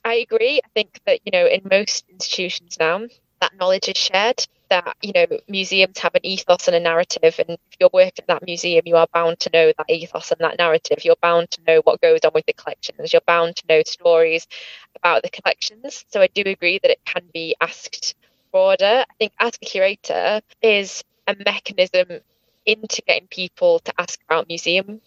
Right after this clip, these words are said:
collections, which I think is, is really important. But also, if you are, you know, this, this might be controversial in itself, but I do feel that if you have worked towards a specialism, if that you are, you know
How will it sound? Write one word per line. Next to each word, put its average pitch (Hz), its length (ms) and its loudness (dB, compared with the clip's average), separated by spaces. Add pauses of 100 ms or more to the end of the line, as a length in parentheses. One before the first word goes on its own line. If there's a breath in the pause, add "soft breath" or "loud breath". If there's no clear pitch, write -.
collections, - 840 -4 (220)
which - 200 2
I 185 60 2
think 190 340 -6
is, - 420 -4 (220)
is 185 160 -12
really 180 220 6
important. 180 640 4 (680)
But 208 80 4
also, 269 440 4
if - 180 -4
you 214 100 -4
are, 247 360 4 (340)
you 214 120 -12
know, 180 100 4 (100)
this, 208 220 -4
this 233 180 0
might 202 180 0
be - 60 -20
controversial 180 640 -2
in 165 80 -4
itself, - 320 -4 (100)
but - 80 -2
I - 120 2
do 208 160 -8
feel 208 240 0
that 175 120 2
if - 200 -4
you 180 100 -2
have 175 260 2 (120)
worked 214 300 4
towards 190 300 0
a 185 60 -10
specialism, 175 720 0
if 190 160 -6
that - 140 -2 (160)
you 190 340 -8
are, 196 400 4
you 196 120 -8
know 170 300 2